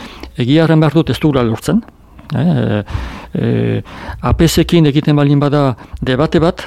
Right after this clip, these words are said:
e, nik egin izan dut, e, nahi gabean gainera, momentu batez hartu naiz, ezin da debate-, debatitu sinesmenen inguruan. Edo sinesdu nazina, edo ez. Baina, ara, hori zaiten alda,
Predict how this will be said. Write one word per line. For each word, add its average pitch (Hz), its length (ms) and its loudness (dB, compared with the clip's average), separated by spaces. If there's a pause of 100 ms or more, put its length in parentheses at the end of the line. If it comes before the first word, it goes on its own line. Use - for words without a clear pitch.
(480)
e, 190 140 -4
nik 135 160 0
egin 139 160 4
izan 135 240 2
dut, 165 220 0 (320)
e, 120 220 0
nahi 135 200 2
gabean 131 320 0
gainera, 147 400 2 (440)
momentu 123 360 2
batez 143 220 0
hartu 147 180 -2
naiz, 175 280 2
ezin 180 240 2
da - 420 -4
debate-, 135 480 -2 (100)
debatitu 135 720 0
sinesmenen 143 580 2
inguruan. 113 380 -2 (340)
Edo 120 200 -2
sinesdu 143 420 2
nazina, 170 400 2 (140)
edo 123 200 0
ez. - 220 -4 (460)
Baina, 104 240 -2 (480)
ara, 139 260 0
hori 127 240 0
zaiten 131 320 0
alda, 139 220 2